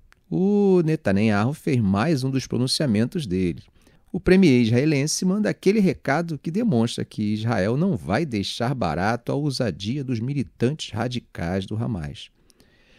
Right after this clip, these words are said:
Começou dizendo que se o Hamas quer guerra, vai ter guerra.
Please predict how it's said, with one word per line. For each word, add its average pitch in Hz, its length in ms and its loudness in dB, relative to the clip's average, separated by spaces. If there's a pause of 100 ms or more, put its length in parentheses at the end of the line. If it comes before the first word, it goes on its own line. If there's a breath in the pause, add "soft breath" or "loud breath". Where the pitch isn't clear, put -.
(120 soft breath)
Começou 139 400 4
dizendo 143 460 0
que 98 120 -8
se - 260 -4
o 175 100 -2
Hamas 170 400 -2
quer 120 320 0
guerra, 104 560 -2
vai 123 260 0
ter 123 360 -2
guerra. 113 360 -4